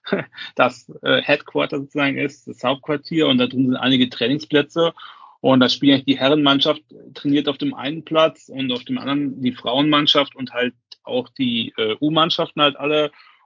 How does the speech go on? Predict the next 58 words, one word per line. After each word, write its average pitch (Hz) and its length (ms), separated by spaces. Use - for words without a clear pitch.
Und, 127 420
ähm, 120 480
das 113 240
ist 147 220
zwar 131 160
alles 143 300
relativ 143 300
klein, 135 360
da 131 60
gibt's 139 200
eine 131 120
lange 123 260
Diskussion 143 520
über 131 120
einen 120 100
Ausbau 147 680
und 131 120
wenn 127 180
ja, 139 300
wohin 151 440
und 135 160
am 127 140
gleichen 131 220
Standort, 151 480
das 143 140
mal 135 100
außen 135 320
vor. 156 460
Aber 120 200
wenn 135 120
man 147 140
jetzt 139 180
mal 139 120
von 139 180
dem 135 160
ausgeht, 156 760
was, 127 600
äh, 131 140
da 117 260
ist, 170 360
hab - 220
ich 143 120
jetzt 160 200
meine 156 160
Information, 147 560
dass 131 160
man 135 120
jetzt 131 180
in 139 80
den 127 100
letzten 135 200
Jahren 135 220
versucht 135 340
hat, 127 120
dass 127 120
man 131 120
sagt, 127 160
okay, 139 420